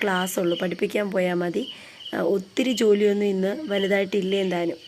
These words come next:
അപ്പം അതുകൊണ്ട് ഞാൻ വിചാരിച്ചു, എന്നാൽ കുറച്ച് സമയം കൂടെ കഴിഞ്ഞിട്ട് എഴുന്നേക്കാമെന്ന്. അങ്ങനെ നമ്മൾ എഴുന്നേറ്റ് വന്ന് വെറുതെ വന്ന് സിറ്റ് ഔട്ടിൽ ഇങ്ങനെ ഒന്ന്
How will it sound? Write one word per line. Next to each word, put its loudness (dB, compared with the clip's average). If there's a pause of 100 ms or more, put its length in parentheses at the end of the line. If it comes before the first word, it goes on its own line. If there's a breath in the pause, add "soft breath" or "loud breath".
അപ്പം -6
അതുകൊണ്ട് -2
ഞാൻ 0
വിചാരിച്ചു, -4
എന്നാൽ -2
കുറച്ച് -4
സമയം 0
കൂടെ -4
കഴിഞ്ഞിട്ട് -2
എഴുന്നേക്കാമെന്ന്. -4 (680 loud breath)
അങ്ങനെ 6
നമ്മൾ 4
എഴുന്നേറ്റ് 4
വന്ന് 2
വെറുതെ 2
വന്ന് 2
സിറ്റ് -2
ഔട്ടിൽ -2
ഇങ്ങനെ -2
ഒന്ന് -2